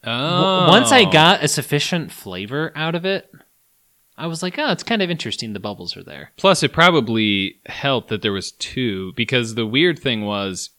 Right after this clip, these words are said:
Speaker 2: you almost couldn't tell that there were bubbles with just the one.
Speaker 1: Yeah.
Speaker 2: It was, like, barely carbonated, so
Speaker 1: Yeah.
Speaker 2: it was kinda like, "Oh, this is strange."
Speaker 1: And I think it was still technically cheaper than all the other ones, so.
Speaker 2: Oh, yeah, that one was. That was the, uh,
Speaker 1: Yeah.
Speaker 2: the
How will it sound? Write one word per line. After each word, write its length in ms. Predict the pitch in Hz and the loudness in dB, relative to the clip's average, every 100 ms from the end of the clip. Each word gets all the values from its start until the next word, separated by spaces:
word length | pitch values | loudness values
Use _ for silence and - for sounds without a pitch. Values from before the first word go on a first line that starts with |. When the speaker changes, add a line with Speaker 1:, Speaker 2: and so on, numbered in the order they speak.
| - | -8
Speaker 2:
you 140 | 123 127 | -8 -4
almost 420 | 147 156 117 - | -2 -2 -4 -4
couldn't 260 | 151 135 | -6 -6
tell 200 | - 113 101 | -4 -4 -4
that 120 | 90 | -6
there 100 | 101 | -6
were 100 | 90 | -6
bubbles 460 | 92 98 85 80 95 | -6 -6 -8 -12 -14
with 120 | - | -12
just 200 | 95 - | -12 -12
the 100 | 87 | -12
one. 420 | 92 85 71 87 _ _ _ | -10 -12 -14 -20 _ _ _
Speaker 1:
Yeah. 280 | - 117 92 | -8 -4 2
Speaker 2:
It 40 | 151 | 2
was, 120 | 143 | 4
like, 340 | 117 113 - | 2 0 -4
barely 540 | 135 143 147 143 123 107 | 0 2 2 2 0 -2
carbonated, 760 | 113 107 98 92 85 85 85 | -2 -2 -2 -4 -6 -8 -6
so 140 | 104 117 | -2 -2
Speaker 1:
Yeah. 40 | |
Speaker 2:
it 20 | |
was 100 | 110 - | -4 -2
kinda 220 | 151 131 | -2 -2
like, 260 | 101 92 - | -4 -4 -8
"Oh, 100 | 95 | -12
this 160 | 127 - | -10 -8
is 80 | - | -8
strange." 580 | - 80 80 98 - _ _ _ | -8 -10 -10 -12 -14 _ _ _
Speaker 1:
And 180 | 156 160 | -4 -4
I 20 | |
think 200 | 156 185 | -6 -6
it 100 | 226 | -6
was 100 | 160 | -4
still 240 | - 170 160 | -2 -2 -2
technically 460 | 151 - 151 131 | -6 -6 -6 -6
cheaper 300 | - 135 117 104 | -6 -6 -6 -8
than 120 | 98 | -8
all 200 | 101 107 | -8 -6
the 140 | 104 | -6
other 180 | 104 87 | -6 -8
ones, 320 | 76 - - | -12 -16 -14
so. 400 | - 98 92 92 _ _ - | -12 -10 -10 -12 _ _ -6
Speaker 2:
Oh, 80 | 117 | -2
yeah, 180 | 147 143 | 0 0
that 160 | 123 | 0
one 160 | 120 113 | -2 -4
was. 300 | 113 113 123 | -2 -2 2
That 120 | 131 | 4
was 200 | 131 107 | 4 0
the, 280 | 107 101 92 | -2 0 0
uh, 80 | 90 | 0
Speaker 1:
Yeah. 240 | 107 101 90 | -2 -4 -8
Speaker 2:
the 580 | 98 95 90 87 87 87 | -12 -6 -4 -4 -6 -10